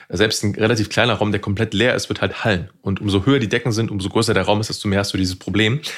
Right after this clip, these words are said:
und musst dem halt gegenwirken. Das heißt, da gibt's irgendwo auch einen Sweet Spot zu sagen, „Okay, der Raum, äh, ist groß genug, aber auch nicht zu groß“, ähm, damit du da einfach ein gutes Setup reinbauen kannst. Ähm, aber dann sind wir bei dem Punkt drei, wie gesagt, dass du halt dir ein technisches Setup, ähm, anschaffst. Das heißt,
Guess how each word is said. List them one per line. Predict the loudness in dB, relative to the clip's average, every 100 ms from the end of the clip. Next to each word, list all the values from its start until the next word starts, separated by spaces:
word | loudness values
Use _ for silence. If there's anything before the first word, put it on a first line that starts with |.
| -14 -6
und | -2
musst | 0
dem | 2 2
halt | 2 0 -8
gegenwirken. | -2 0 2 0 0 -2
Das | 0
heißt, | 0 -2 -10 -8
da | 0
gibt's | 0 2
irgendwo | 2 4
auch | 2
einen | 0
Sweet | -2 -2 -2
Spot | -2
zu | -2 2
sagen, | 2 2
„Okay, | 2 0 0 -6 -18 -6
der | 0
Raum, | 2 2 -2 -10 -16 -2
äh, | 0 0
ist | 0
groß | 0 2
genug, | 2 2
aber | 2 2
auch | 0
nicht | -2 -4
zu | -2 -2
groß“, | 0 0 0 -2 -6
ähm, | -6 -4
damit | -4 -2
du |
da | -4
einfach | -2 -6
ein |
gutes | -4 -4
Setup | -4 -6 0
reinbauen | 0 0
kannst. | -4 -14 -12 -10 -10 -10 0
Ähm, | 2 2 2
aber | 2
dann | 4 2
sind | 0
wir | 2
bei |
dem | 0 0
Punkt | -4 0
drei, | 0 0
wie | -2
gesagt, | -4 -4 -6
dass | -6
du | -2 2
halt | 2 0 -18 _ 0
dir | 0
ein | 0
technisches | 0 0 0 -2 -6 -8
Setup, | -2 0 0 -2 -10
ähm, | -4 -4 -4 -6 -12 _ _ _ -4
anschaffst. | -2 0 -2 -4
Das | -2
heißt, | 0 -2 -10